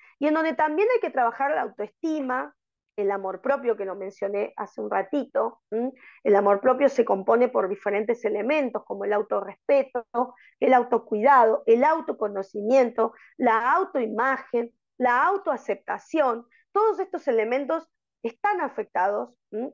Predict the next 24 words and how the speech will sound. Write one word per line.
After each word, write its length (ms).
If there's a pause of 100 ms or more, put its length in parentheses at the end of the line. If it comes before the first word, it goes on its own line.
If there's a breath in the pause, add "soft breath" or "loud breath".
Hay 160
que 120
descubrir 720 (680)
el 200
nivel 380
de 80
afectación, 920
hay 140
que 100
descubrir 420
el 140
grado 480
de 120
desvalorización 760
de 80
la 140
mujer 380 (360 soft breath)
y 140
también 320
hay 100
que 140
trabajar 520 (120)
el 200
merecimiento, 1160